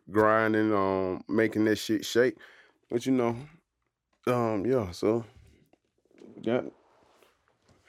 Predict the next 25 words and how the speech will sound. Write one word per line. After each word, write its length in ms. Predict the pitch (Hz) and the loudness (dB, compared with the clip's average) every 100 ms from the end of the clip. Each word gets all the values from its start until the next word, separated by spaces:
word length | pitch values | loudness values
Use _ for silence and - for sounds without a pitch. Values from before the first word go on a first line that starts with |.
| _ _ _ - | _ _ _ -4
That's 140 | 123 120 | -4 -2
some, 120 | 110 | -4
that's 140 | 127 127 | -4 -4
some 120 | 120 | -4
good 140 | 123 | -6
shit 240 | - 131 120 | -6 -8 -6
for 140 | 104 | -8
'em. 180 | 92 82 - - _ - | -8 -12 -20 -20 _ 4
Hey, 200 | 208 139 - - | 4 4 -2 2
and, 260 | 151 147 | 2 4
and, 420 | 143 139 131 120 - - | 2 4 4 2 -2 0
and 200 | 127 127 | 2 4
just 240 | 165 165 | 2 2
to, 120 | 135 | 0
uh, 280 | 113 120 110 | 2 4 2
give 200 | 110 120 | 0 2
y'all 280 | 113 107 101 | 4 4 4
another 300 | 107 113 - | 2 0 -2
quote, 340 | - 104 - _ _ _ _ - _ _ - - | 0 0 0 _ _ _ _ -20 _ _ -14 -8
uh, 140 | 117 - _ _ - | -8 -10 _ _ -10
by 300 | 95 107 107 | 0 4 4
a 60 | 98 | 4
girl 260 | 107 107 | 2 2
named 460 | 101 101 95 87 87 - 85 | 2 0 -2 -4 -10 -14 -2
Dara. 720 | 87 110 123 127 127 123 | 0 0 -2 -6 -8 -12